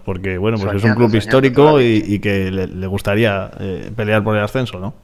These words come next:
Speaker 2: Bueno, el Fuenlabrada, por ejemplo, cuando yo llego allí también,
Speaker 1: Ujú. Ujú.
Speaker 2: eh, por primera vez en su historia se clasifica para, para un playoff, eh, eh, bajo mi, mi mando. O sea que, bueno, que en los últimos años las cosas están saliendo bastante bien.
Speaker 1: Ujú.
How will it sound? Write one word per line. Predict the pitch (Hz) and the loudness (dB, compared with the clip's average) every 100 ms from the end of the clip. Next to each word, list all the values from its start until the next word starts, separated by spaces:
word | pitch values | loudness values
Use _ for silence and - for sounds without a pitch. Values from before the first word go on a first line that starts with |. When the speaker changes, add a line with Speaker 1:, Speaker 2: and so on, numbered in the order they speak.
| - - - - - | -20 -20 -20 -20 -12
Speaker 2:
Bueno, | 117 123 | -4 -4
el | |
Fuenlabrada, | - 107 98 110 120 | -2 -2 -2 -2 -4
por | 120 | -4
ejemplo, | 110 123 139 143 | -4 -4 -2 -2
cuando | 127 110 | -2 -4
yo | 107 110 | -6 -4
llego | 113 113 | -2 -2
allí | 113 120 120 | -2 -4 -4
también, | 113 98 120 127 - - _ | -6 -2 -4 -4 -10 -20 _
Speaker 1:
Ujú. | 98 | -8
Ujú. | 87 | -6
Speaker 2:
eh, | 110 | -6
por | 113 | -6
primera | 117 107 113 | -8 -6 -4
vez | 113 117 117 117 | -2 -2 -2 -2
en | 113 | -6
su | - | -8
historia | 117 123 120 127 135 135 131 117 104 | -8 -4 -2 -2 0 0 0 -2 -6
se | 113 | -8
clasifica | 110 98 101 107 104 | -10 -10 -10 -8 -6
para, | 104 101 - | -4 -6 -8
para | - 101 101 | -8 -8 -8
un | |
playoff, | - 101 135 143 - | -10 -6 -4 -4 -10
eh, | 107 101 95 104 | -16 -16 -14 -14
eh, | 101 98 | -12 -12
bajo | 98 95 101 | -12 -12 -14
mi, | 101 104 101 101 _ - - - | -20 -20 -20 -20 _ -20 -20 -20
mi | 104 | -10
mando. | 117 131 | -8 -8
O | 101 | -8
sea | 123 120 | -4 -2
que, | 120 | -2
bueno, | 139 135 | -2 -2
que | 123 | -2
en | |
los | 123 | -2
últimos | 127 143 143 | -2 -2 -4
años | 139 143 147 | -4 -2 -4
las | 135 | -4
cosas | - 127 139 | -6 -4 -4
están | 143 | -6
saliendo | 139 139 127 | -4 -4 -4
bastante | 120 113 101 | -6 -8 -12
bien. | 101 110 101 _ | -10 -10 -12 _
Speaker 1:
Ujú. | - 92 95 | -6 -4 -6